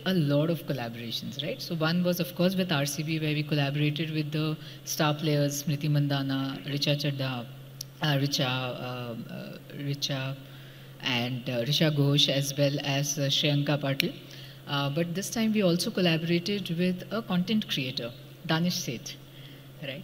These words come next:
And, um, the reason we did that is it was very much in line with the way we wanted to bring across the messaging. We wanted to bring across the messaging in a very Gen Z, light-hearted, humor way, and his way of taking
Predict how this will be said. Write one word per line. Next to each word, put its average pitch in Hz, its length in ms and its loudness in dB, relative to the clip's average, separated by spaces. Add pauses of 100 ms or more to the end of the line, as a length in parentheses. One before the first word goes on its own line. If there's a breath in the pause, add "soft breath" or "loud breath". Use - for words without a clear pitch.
(120)
And, 156 420 2
um, 151 360 4
the 175 180 4
reason 233 320 4
we 277 80 2
did 185 220 0
that 175 240 4
is 180 120 2
it 180 160 -2
was 196 140 -4
very 180 220 4
much 233 260 2
in 196 160 4
line 160 340 6
with 160 300 2
the 220 220 2 (400 loud breath)
way 233 160 8
we 233 100 2
wanted 175 380 2
to 180 80 0
bring 147 240 0
across 139 340 -2
the 143 100 -6
messaging. 117 560 -6
We 143 60 -2
wanted 175 300 2
to 214 80 -2
bring 175 220 8
across 165 280 2
the 170 120 -4
messaging 151 520 -2 (320 loud breath)
in 170 140 4
a 165 80 6
very 196 420 2 (100)
Gen 160 280 6
Z, 165 260 0
light-hearted, 151 840 0
humor 151 440 0
way, 147 180 4
and 151 180 2
his 156 300 0
way 165 200 4
of 165 340 -2 (600 loud breath)
taking 208 460 6